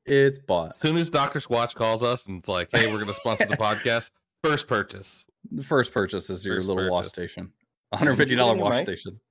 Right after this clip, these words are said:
Speaker 3: Or do you just take your pop fil-, your pop
Speaker 2: I,
Speaker 3: cover off?
Speaker 2: well, this, I had this cover on the back of it, and it
Speaker 3: Yeah.
Speaker 2: just kinda irritated me, so I took it off the other day.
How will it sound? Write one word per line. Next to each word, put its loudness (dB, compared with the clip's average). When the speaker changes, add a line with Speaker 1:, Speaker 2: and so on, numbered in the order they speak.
Speaker 3:
Or 0
do -4
you -4
just -8
take -8
your -10
pop -6
fil-, -10
your -10
pop -10
Speaker 2:
I, -4
Speaker 3:
cover -6
off? -10
Speaker 2:
well, -4
this, -10
I -10
had -10
this -4
cover 0
on 0
the -2
back -2
of -2
it, -2
and 0
it -4
Speaker 3:
Yeah. -4
Speaker 2:
just -8
kinda -2
irritated -6
me, -4
so -8
I -10
took -8
it -6
off -2
the -2
other 0
day. -2